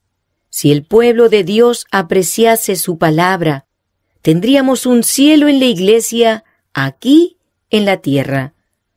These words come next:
Los cristianos tendrían avidez y hambre por escudriñar la palabra.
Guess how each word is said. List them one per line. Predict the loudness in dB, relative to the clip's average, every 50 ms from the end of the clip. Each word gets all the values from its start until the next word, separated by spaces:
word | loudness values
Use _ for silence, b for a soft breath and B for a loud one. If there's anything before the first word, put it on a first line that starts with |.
| _ _ _ _ _ _ -10
Los | -8 -8 -6 -2
cristianos | -2 -2 -2 -2 -2 -2 0 0 2 0 -2 -2 0
tendrían | 0 0 0 0 -2 -2 0 0 0 0 0
avidez | 0 0 -2 -2 0 2 2 2 2 0 -4 -10 -8
y | -6 -4 -2 0 0
hambre | 0 0 -2 -2 0 0 0 0 0 -4 _ _ _ _ _ -4 -2
por | 0 0
escudriñar | 0 -2 -4 -4 -2 -2 0 0 0 0 0 0 0 0 0 -2 0
la | -2 -2 -2
palabra. | -2 -2 -2 -2 -2 -2 -4 -4 -4 -6 -6 -8